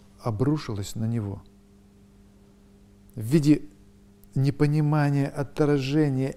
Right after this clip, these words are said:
ненависти человеческой лютой ненависти, смертельной ненависти, предательство ученика, потом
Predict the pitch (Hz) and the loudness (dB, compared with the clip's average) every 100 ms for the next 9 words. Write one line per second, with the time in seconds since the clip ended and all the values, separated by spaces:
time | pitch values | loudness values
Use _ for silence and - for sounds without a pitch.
0 | 143 156 160 165 156 131 117 - 113 131 | -2 2 4 4 4 2 0 -4 -6 -2
1 | 127 127 110 - - - - - - - | 0 0 -2 -6 -8 -8 -16 -20 -20 -20
2 | - - - - 135 123 147 190 240 214 | -20 -20 -20 -10 -4 0 4 8 10 10
3 | 143 131 131 104 101 - - - 139 185 | 6 6 4 2 -2 -6 -8 -4 2 4
4 | 196 - 208 151 127 120 98 98 - - | 2 4 6 6 4 0 -2 -6 -12 -18
5 | - - - - - - - - - 175 | -20 -20 -20 -20 -20 -20 -20 -2 8 8
6 | 160 180 175 135 - 123 131 131 143 139 | 10 10 10 4 -2 -2 -2 -4 -6 -6
7 | 127 117 107 90 - - - - - - | -6 -6 -6 -6 -14 -20 -20 -20 -20 -20
8 | - - - 139 147 147 139 - | -20 -20 2 4 8 6 6 -2